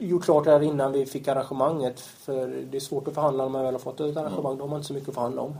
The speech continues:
Speaker 2: Mm.
Speaker 1: Så att, eh, det är ju sådana viktiga aspekter som, som, eh, man har lärt sig under resans gång,
Speaker 2: Mm,
Speaker 1: att,
Speaker 2: mm.
Speaker 1: innan det blir offentligt och det,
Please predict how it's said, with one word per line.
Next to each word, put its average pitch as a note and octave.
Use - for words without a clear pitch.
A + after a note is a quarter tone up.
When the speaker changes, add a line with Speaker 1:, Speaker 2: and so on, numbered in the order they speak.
Speaker 2:
Mm. -
Speaker 1:
Så -
att, C#3+
eh, C#3
det C#3+
är D3
ju D#3
sådana D3
viktiga B2+
aspekter A#2+
som, A#2
som, B2
eh, A#2
man B2+
har B2+
lärt B2+
sig B2+
under B2
resans A2+
gång, F#2+
Speaker 2:
Mm, F2+
Speaker 1:
att, -
Speaker 2:
mm. E2+
Speaker 1:
innan C3
det C#3+
blir C#3
offentligt A#2+
och C3+
det, C3